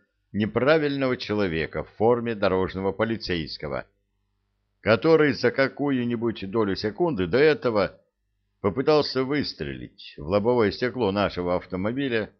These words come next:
и отпрыгнуть. Не удалось бедняге ни то, ни другое. Неприятный эпизод во всех отношениях.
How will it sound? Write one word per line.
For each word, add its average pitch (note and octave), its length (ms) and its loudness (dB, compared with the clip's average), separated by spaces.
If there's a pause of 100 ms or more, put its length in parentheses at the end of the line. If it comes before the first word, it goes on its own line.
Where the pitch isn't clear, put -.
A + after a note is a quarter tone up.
(140)
и G#2+ 60 0
отпрыгнуть. C2 640 -6 (760)
Не B2+ 140 2
удалось C#3+ 480 4
бедняге F2+ 640 -6 (140)
ни F2+ 120 -4
то, F2+ 200 -2
ни A#2+ 120 -2
другое. A2 540 -6 (880)
Неприятный G#2+ 1000 2
эпизод G2+ 520 -2 (320)
во E2+ 160 -2
всех G#2 320 2
отношениях. F#2+ 1000 -2